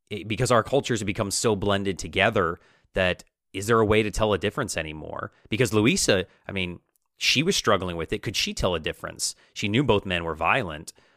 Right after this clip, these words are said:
um, and she was looking at her choices of this. I don't know.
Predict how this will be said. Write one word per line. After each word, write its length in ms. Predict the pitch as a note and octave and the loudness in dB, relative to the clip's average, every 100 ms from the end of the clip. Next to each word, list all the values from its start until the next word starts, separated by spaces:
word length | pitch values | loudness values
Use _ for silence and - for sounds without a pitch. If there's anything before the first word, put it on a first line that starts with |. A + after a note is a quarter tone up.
| _ _ | _ _
um, 580 | F#2 E2+ D#2+ D#2+ D#2 D#2+ _ | -6 -4 -2 -4 -6 -16 _
and 100 | - | -8
she 140 | - A2 | -4 -2
was 120 | F2+ | 0
looking 260 | G2 A#2 F#2+ | -2 0 -2
at 100 | F2 | 0
her 100 | E2 | -4
choices 520 | - G#2 C#3+ F2+ E2+ | -4 -4 -4 -6 -8
of 160 | D#2+ D#2+ | -8 -6
this. 420 | D#2+ D#2 - - _ _ _ - | -6 -6 -6 -8 _ _ _ -8
I 100 | G#2 | -4
don't 180 | C3 G2 | -2 -2
know. 440 | F#2+ G#2+ - - | -2 -4 -6 -12